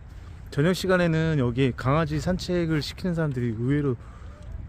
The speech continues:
정말 많아요. 강아지 산책하는 데도 좋죠. 어,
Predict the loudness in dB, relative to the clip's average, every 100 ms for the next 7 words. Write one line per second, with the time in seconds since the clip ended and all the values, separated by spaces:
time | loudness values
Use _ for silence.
0 | -12 -14 -8 -2 0 2 0 -4 -10 -12
1 | -16 -18 -20 -20 -16 -6 -2 -2 -2 -4
2 | -2 -2 -2 -2 -6 -12 -16 -12 -12 -12
3 | -14 -16 -20 -18 -16 -16 -16 -16 -16 -18
4 | -20 -20 -18 -16 -14 -14 -14 -16 -16 -14
5 | -12 -10 -10 -12 -14 -14 -14 -18 -20 -16
6 | -12 -12